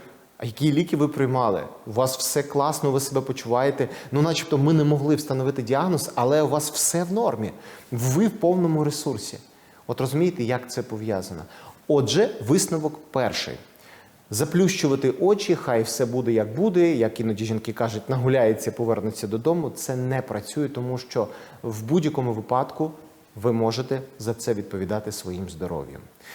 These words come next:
Інший сценарій: поставити крапку. Е, теж реальна ситуація з моєї практики. Я все люблю підкріплювати реальними кейсами, а, тими ситуаціями, з якими я стикався в своїй практиці.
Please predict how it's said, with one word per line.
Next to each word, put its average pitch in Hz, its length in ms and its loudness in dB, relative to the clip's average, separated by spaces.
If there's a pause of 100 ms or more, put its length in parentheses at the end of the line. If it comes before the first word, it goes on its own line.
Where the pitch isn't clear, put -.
(400)
Інший 208 320 4
сценарій: 120 560 0 (260)
поставити 147 440 0
крапку. 120 500 -2 (880)
Е, 127 400 0 (120)
теж - 380 0
реальна 135 320 0
ситуація 135 520 0
з 117 60 -4
моєї 123 300 0
практики. 110 540 -4
Я 131 180 -2
все 165 320 0
люблю 135 260 2
підкріплювати 151 920 0 (220)
реальними 135 680 2
кейсами, 87 500 -4 (460)
а, 92 200 -2
тими 165 300 4
ситуаціями, 139 640 0
з 110 80 -4
якими 120 300 -2
я 107 120 0
стикався 110 520 -4
в 120 40 -14
своїй 104 240 -6
практиці. - 580 -8